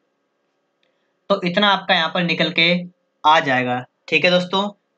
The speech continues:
तो इस तरीके से आप यहाँ पर समझ सकते हैं। आपका जो आंसर आया है, ये कितना आया है? एक पॉइंट ज़ीरो दो, ठीक है,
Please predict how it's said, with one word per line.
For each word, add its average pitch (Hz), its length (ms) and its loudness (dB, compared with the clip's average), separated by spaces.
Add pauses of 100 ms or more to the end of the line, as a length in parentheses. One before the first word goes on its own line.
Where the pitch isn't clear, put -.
तो 170 60 0
इस 165 140 -4
तरीके 175 320 2
से 175 120 -2
आप 170 200 2
यहाँ 156 120 0
पर 165 200 -2
समझ 165 240 -4
सकते 165 280 -4
हैं। 165 280 -2 (400)
आपका 147 460 2
जो 165 180 -4 (180)
आंसर 156 360 0
आया 175 200 2
है, 165 180 -2 (360)
ये 151 200 0
कितना 175 280 0
आया 170 180 4
है? 180 320 -2 (340)
एक 190 300 2 (100)
पॉइंट 175 400 0 (720)
ज़ीरो 170 460 2
दो, 190 480 2 (260)
ठीक 160 180 0
है, 220 220 0